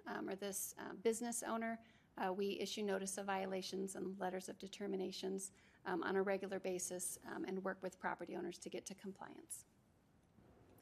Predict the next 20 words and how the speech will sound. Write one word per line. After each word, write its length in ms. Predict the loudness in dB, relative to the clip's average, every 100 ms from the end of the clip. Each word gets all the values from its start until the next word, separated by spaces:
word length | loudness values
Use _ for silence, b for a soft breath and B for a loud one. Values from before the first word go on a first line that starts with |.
| B B B B 2
Additionally, 540 | 6 6 6 8 8
rylupa 560 | 6 4 4 6 6 6
provides 480 | 2 4 4 4 0
protection 480 | -4 -2 -2 0 -2
against, 440 | 0 0 -2 -6 -4
uh, 80 | -2
religious 420 | 0 0 0 -2
or 80 | -2
denominational 800 | -2 -2 0 0 -2 -2 -2 0
discrimination. 800 | -2 0 0 2 2 4 4 2 -2 -20 -20 B B B B B
It 60 | 4
also 220 | 4 2
provides 460 | 0 4 4 4 0
protection 540 | -2 2 0 2 0
against 340 | 2 2 0
total 280 | 0 -2 0 -2
exclusion 840 | 0 0 0 0 2 4 6 6 4 0
of 160 | 2 4
religious 400 | 0 0 0 0
assemblies, 640 | 0 0 0 -2 -2